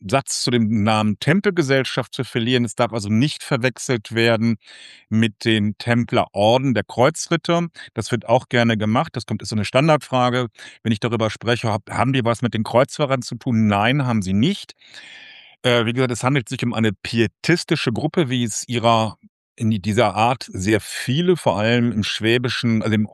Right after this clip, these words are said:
südwestdeutschen Raum gab, in der ersten Hälfte des Je-,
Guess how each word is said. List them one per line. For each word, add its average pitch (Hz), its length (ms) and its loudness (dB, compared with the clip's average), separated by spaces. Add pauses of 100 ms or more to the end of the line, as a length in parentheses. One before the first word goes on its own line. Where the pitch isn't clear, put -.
südwestdeutschen 110 1040 0
Raum 120 400 2
gab, 156 320 2 (360)
in 110 120 -6
der 113 120 4
ersten 120 380 0
Hälfte 117 380 0
des 98 200 -4
Je-, - 120 -4